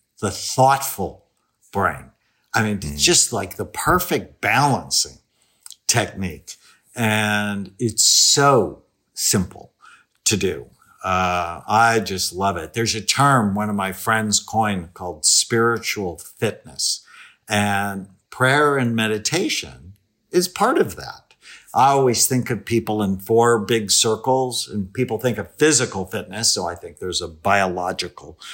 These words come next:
Speaker 1: circle. There's a psychological circle. So that's mind fitness. There's a social circle, right? How we get along with our kids, our spouses, our coworkers. So there's social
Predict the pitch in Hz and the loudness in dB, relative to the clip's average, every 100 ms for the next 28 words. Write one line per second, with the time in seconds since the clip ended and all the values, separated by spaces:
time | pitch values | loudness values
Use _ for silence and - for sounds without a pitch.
0 | - - - - 107 - 104 120 _ _ | -18 -2 2 4 2 0 -8 -8 _ _
1 | - - 113 110 113 104 - - - 139 | -10 -6 -4 -4 -4 -2 -2 2 4 6
2 | 143 175 156 123 101 85 87 - 90 - | 6 4 4 2 2 -4 -6 -8 -12 -12
3 | 85 82 - 92 82 131 139 113 101 101 | -6 -2 0 -2 -2 0 2 0 0 -2
4 | - 101 113 123 127 131 113 104 - _ | -2 2 4 4 4 2 2 -2 -4 _
5 | _ _ - - 117 98 - 85 90 123 | _ _ -20 -4 -2 -2 -6 -12 -4 -2
6 | - - - 107 98 101 - - - 135 | -2 -4 0 0 0 -2 0 4 6 6
7 | 135 123 - 92 - - 87 82 123 143 | 4 4 2 2 0 -2 -4 -6 -2 0
8 | 101 90 - 98 98 101 101 95 87 85 | 0 -2 -4 -6 -4 -2 -2 -2 -2 -2
9 | 107 123 90 - - - 98 107 104 - | -2 -2 -4 -10 -14 -6 -2 -2 -2 -8
10 | - - - - - - 123 113 110 - | -8 -14 -20 -12 -2 2 4 4 2 0
11 | 107 104 95 76 - - 131 120 117 110 | 0 0 -4 -8 -6 2 4 6 2 0
12 | 110 107 101 - - _ - 98 101 95 | -4 -4 -4 -8 -16 _ -8 -4 -2 2
13 | - - 143 147 156 - 107 85 - | 4 6 6 6 6 4 2 0 -6